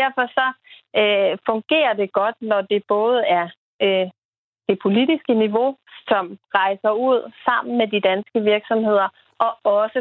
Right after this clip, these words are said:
vores myndigheder, det vil sige oftest vores ambassader, som kan være med til at, at fungere som brobygger, fordi i en global sammenhæng, så er mange af de danske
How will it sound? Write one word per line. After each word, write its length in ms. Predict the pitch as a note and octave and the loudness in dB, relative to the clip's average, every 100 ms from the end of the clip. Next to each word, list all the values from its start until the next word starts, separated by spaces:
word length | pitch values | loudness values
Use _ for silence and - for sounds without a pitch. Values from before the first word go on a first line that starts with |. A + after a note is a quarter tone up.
| A3 | -2
vores 400 | F#3+ F#3+ A3+ - | 0 0 -2 -2
myndigheder, 600 | A3+ G#3 A3+ B3 A#3 G#3 | -2 0 2 2 2 2
det 140 | G3 G3+ | 2 0
vil 100 | G3+ - | -2 0
sige 220 | G#3 - G#3 | 0 2 0
oftest 340 | A3 B3 A#3 G3+ | -2 -4 -2 -2
vores 200 | F#3 G3+ G#3 | 0 0 0
ambassader, 800 | F#3+ F#3 F#3 - G3+ G#3 A#3 C#4 _ - _ _ - | -2 0 -2 0 0 2 2 -2 _ -20 _ _ -4
som 120 | G#3 G#3 | -4 -2
kan 100 | G#3+ G3+ | -2 0
være 100 | G3 | 0
med 240 | G3+ G#3 A3+ - | 0 0 -2 -2
til 120 | A#3 G#3 G3+ | -2 0 -2
at, 60 | G3 - - | -4 -6 -4
at 60 | G3 - | -4 -2
fungere 420 | G#3 G3 A#3 G3+ G3 | -4 0 0 0 -2
som 140 | G#3 G3 | -4 -2
brobygger, 520 | G3+ G#3+ - G#3+ G3+ G3 | 0 0 0 0 0 -2
fordi 240 | G#3 G3 G#3 - B3 | -4 -2 -2 0 0
i 20 | C4+ - | 0 0
en 80 | A3 G#3 | -2 0
global 320 | G3+ A#3 A#3+ A3+ | -2 -2 -4 -2
sammenhæng, 380 | F#3+ F#3+ A3 G#3+ F#3+ - | -2 -2 0 -2 -2 -4
så 60 | A3+ - | -2 0
er 80 | G#3 A3+ G3+ | -2 0 0
mange 200 | F3+ A#3 C4 | 0 0 0
af 60 | G#3 | -2
de 60 | F#3+ E3 | -2 -2
danske 260 | F3 - | -2 -4